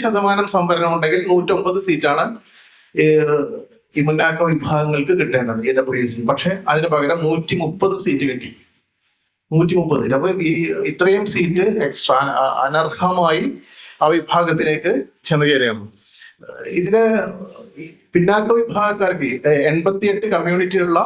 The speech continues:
പിന്നാക്ക വിഭാഗക്കാർക്ക് ആകെ ഒൻപത് ശതമാനമാണ് മെഡിക്കൽ പി ജിയിൽ സംവരണം എന്നുകൂടി അതിൻ്റെ ഒപ്പം മനസ്സിലാക്കണം. അപ്പോഴാണ് അതിൻ്റെ ഒരു, ഏഹ്, ആ ഒരു തട്ടിപ്പിൻ്റെ ഒരു ആഴം മനസ്സിലാവാൻ കഴിയുക. അതിൽ ഈ ഏറ്റവും വലിയ കമ്മ്യൂണിറ്റിയായി ഇപ്പോഴും കണക്കാക്കുന്ന ഈഴവർക്ക് മൂന്ന്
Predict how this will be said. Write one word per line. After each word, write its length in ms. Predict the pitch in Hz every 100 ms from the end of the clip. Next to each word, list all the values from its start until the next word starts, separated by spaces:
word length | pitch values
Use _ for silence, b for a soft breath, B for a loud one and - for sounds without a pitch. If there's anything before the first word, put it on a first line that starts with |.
| - -
പിന്നാക്ക 380 | 113 139 170 175 190
വിഭാഗക്കാർക്ക് 680 | 156 165 160 156 151 151 175 147 151
ആകെ 280 | 156 165 214 233 - -
ഒൻപത് 380 | 147 165 180 202 196
ശതമാനമാണ് 640 | 180 151 147 151 147 143 220 226 b b b -
മെഡിക്കൽ 260 | 156 156 156
പി 60 | 151 139
ജിയിൽ 140 | 151 151
സംവരണം 320 | 135 127 110 - _ B B B B B _ 139
എന്നുകൂടി 320 | 156 165 170 175 175
അതിൻ്റെ 160 | 143 156
ഒപ്പം 160 | - 156
മനസ്സിലാക്കണം. 440 | 139 - 151 131 139
അപ്പോഴാണ് 240 | 156 160
അതിൻ്റെ 160 | 156 160
ഒരു, 80 | 160 165 160 B B _ 147
ഏഹ്, 380 | 143 139 139 143 - - - 139
ആ 20 | 147
ഒരു 120 | 147 147 143 139 143 135
തട്ടിപ്പിൻ്റെ 440 | 139 180 170 156
ഒരു 80 | 143 139
ആഴം 220 | 147 156 147
മനസ്സിലാവാൻ 460 | 135 147 135 123 117
കഴിയുക. 240 | 113 110 123
അതിൽ 120 | 156
ഈ 20 | 160 165 147
ഏറ്റവും 280 | 156 175 170 165
വലിയ 160 | 156 170
കമ്മ്യൂണിറ്റിയായി 480 | 165 151 151 156 156
ഇപ്പോഴും 200 | 156 160 156
കണക്കാക്കുന്ന 440 | 143 147 139 143 139
ഈഴവർക്ക് 460 | 139 143 147 147 135
മൂന്ന് 180 | 139